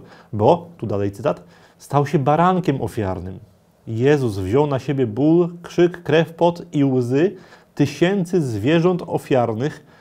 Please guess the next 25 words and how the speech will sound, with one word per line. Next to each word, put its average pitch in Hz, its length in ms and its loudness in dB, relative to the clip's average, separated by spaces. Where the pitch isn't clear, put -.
które 139 260 0
byłyby 170 680 4
zabijane, 127 720 0
jeżeli 120 380 0
on 120 340 -4
nie 127 140 0
złożyłby 117 500 -2
swojej 107 380 -6
ofiary. 120 380 -8
No 117 60 -4
i 139 80 -2
teraz, 117 260 0
szanowni 120 240 -2
państwo, 110 260 -4
czy 101 120 -6
Szymon 170 220 -4
Hołownia 139 280 0
ma 135 120 -2
rację? 98 360 -6
Tak, 110 280 0
ma 123 180 2
rację, 131 380 2
to 127 140 0
znaczy 127 580 -2
my, 113 440 0